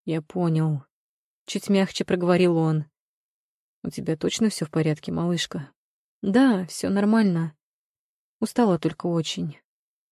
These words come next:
Маша выдохнула. Кажется, пронесло. А ещё долгое чаепитие с Сергеем Леонидовичем предстоит. Как подумаю, домой не хочется.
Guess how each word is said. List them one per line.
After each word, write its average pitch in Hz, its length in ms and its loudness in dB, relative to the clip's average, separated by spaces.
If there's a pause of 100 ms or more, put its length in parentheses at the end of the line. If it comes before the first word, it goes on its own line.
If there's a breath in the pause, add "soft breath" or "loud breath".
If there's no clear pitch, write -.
(380)
Маша 220 300 4
выдохнула. 160 640 0 (720)
Кажется, 262 500 2
пронесло. 180 720 0 (1160)
А 196 100 2
ещё 190 280 2
долгое 190 400 4
чаепитие 170 640 -2
с - 40 -8
Сергеем 175 460 0
Леонидовичем 170 720 0
предстоит. 165 720 -2 (640)
Как - 200 0
подумаю, 185 520 2
домой 180 300 2
не 170 100 2
хочется. - 680 -6